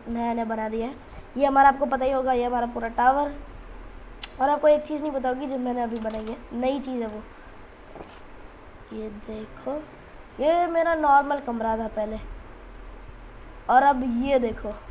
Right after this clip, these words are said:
ये मैंने और decorate कर दिया और थोड़ा नीचे तक का भी आ गया।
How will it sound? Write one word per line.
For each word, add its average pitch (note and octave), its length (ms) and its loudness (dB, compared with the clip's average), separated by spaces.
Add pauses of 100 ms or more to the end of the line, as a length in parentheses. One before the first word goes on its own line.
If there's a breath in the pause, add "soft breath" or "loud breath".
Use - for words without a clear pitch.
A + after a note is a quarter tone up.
(680)
ये B3 80 2
मैंने C#4 220 2
और D4 320 10
decorate B3+ 480 2
कर A3 140 -2
दिया A3 220 -4 (720)
और A#3+ 140 2
थोड़ा C4+ 140 4
नीचे C#4 340 -2
तक D4 180 -6
का C4+ 100 2
भी B3+ 160 -2
आ A#3 140 2
गया। A3+ 200 -4